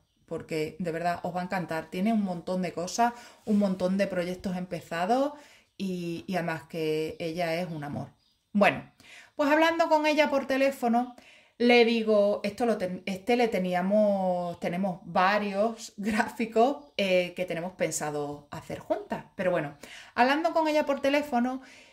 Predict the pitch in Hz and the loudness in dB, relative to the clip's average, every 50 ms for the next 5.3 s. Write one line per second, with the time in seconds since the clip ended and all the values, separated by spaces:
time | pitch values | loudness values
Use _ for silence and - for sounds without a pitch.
0 | _ _ - 233 233 240 240 233 233 233 226 226 226 220 220 220 220 214 208 208 | _ _ -2 2 4 6 6 6 6 6 6 4 4 2 2 0 0 -2 -2 -4
1 | 202 190 196 196 185 190 190 185 185 185 - - 202 190 - 190 190 196 196 185 | -4 -4 -6 -6 -8 -8 -6 -6 -8 -6 -2 -4 -2 -2 0 0 0 0 0 0
2 | 185 185 180 185 180 190 196 220 247 254 233 190 180 170 170 165 160 180 175 165 | -2 0 0 -2 0 0 0 0 0 0 0 -2 -2 -4 -4 -6 -6 -6 -6 -6
3 | - 180 180 - - 185 190 220 240 233 214 208 202 196 196 202 220 233 269 294 | -6 -8 -8 -6 -4 0 2 2 2 2 2 -2 -2 -2 -2 -2 -2 -2 -2 -4
4 | 285 226 202 220 220 - 214 214 262 330 - - 240 196 185 185 190 220 330 370 | -4 -2 -2 -2 -2 0 2 4 4 4 4 2 0 -4 -2 0 2 4 4 6
5 | 339 285 320 440 466 | 6 8 6 6 6